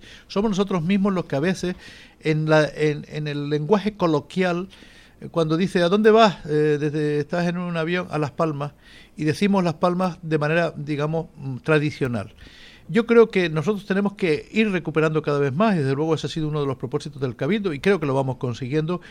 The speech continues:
la identidad como isla. Dicho esto, también hemos luchado con, con el tema de iata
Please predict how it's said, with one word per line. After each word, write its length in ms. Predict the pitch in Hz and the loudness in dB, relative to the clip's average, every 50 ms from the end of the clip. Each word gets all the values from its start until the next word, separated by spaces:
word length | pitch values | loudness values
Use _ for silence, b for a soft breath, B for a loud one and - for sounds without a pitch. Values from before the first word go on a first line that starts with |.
| B B B | B B B
la 100 | - 147 | 0 4
identidad 480 | 151 151 151 143 127 - 147 165 165 - | 4 4 4 4 0 0 -2 -2 -2 -2
como 260 | - 156 139 135 131 | -4 -4 -2 -2 -2
isla. 400 | 147 147 110 - 110 98 90 - - - - B B B B B B B B B B B B B B - | -2 -2 -4 -4 -6 -6 -8 -10 -16 -20 -20 B B B B B B B B B B B B B B -2
Dicho 340 | 151 214 208 - 240 233 240 | -2 0 2 6 8 10 10
esto, 440 | 233 233 - - 214 240 269 - B B B B B _ _ - | 10 8 4 4 4 4 4 2 B B B B B _ _ -2
también 300 | - 165 156 147 175 190 | 0 2 4 4 4 2
hemos 180 | 220 226 240 220 | 2 2 2 2
luchado 600 | 202 220 175 - - 240 247 214 151 - - - - - - - | 2 0 0 2 4 4 4 4 2 0 -4 -10 -20 -20 -20 -14
con, 280 | 120 123 127 131 127 - | -10 -8 -8 -8 -10 -6
con 180 | - 139 123 123 | -6 -4 -2 -2
el 120 | 120 113 | -4 -2
tema 220 | - 185 185 202 | -2 0 2 2
de 120 | 196 185 180 | 2 2 4
iata 440 | 180 208 208 202 - 185 208 214 | 6 6 6 6 4 2 0 0